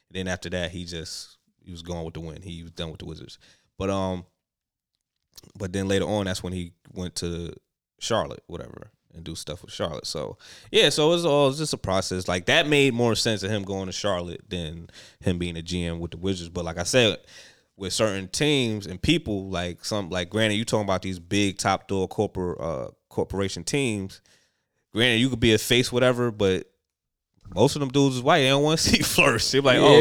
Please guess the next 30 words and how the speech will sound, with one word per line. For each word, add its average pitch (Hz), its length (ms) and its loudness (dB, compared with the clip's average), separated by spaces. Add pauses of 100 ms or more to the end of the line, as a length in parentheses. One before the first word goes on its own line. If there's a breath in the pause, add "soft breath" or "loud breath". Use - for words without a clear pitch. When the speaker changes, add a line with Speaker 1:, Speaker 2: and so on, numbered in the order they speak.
(120)
Speaker 1:
"Oh, 190 40 -4 (180 loud breath)
you 185 120 6
Michael 208 260 6
Jordan, 156 300 6
dog. 143 220 8
You 240 140 4
good." 143 340 6
Like, 107 320 6
first 226 220 6
of 175 60 2
all, 165 80 10
you 190 100 4
don't 202 100 6
even 175 200 4
need, 170 200 6
like, 131 220 6
granted, 165 320 4
you 160 140 2
might 147 200 4
be, 139 320 4 (280 loud breath)
you 135 100 -2
might 147 220 4
fill 143 200 6
up 131 160 4
seats - 520 2
even 127 240 0
though 131 80 6
you're 113 160 6
not 107 260 0
playing. 117 460 2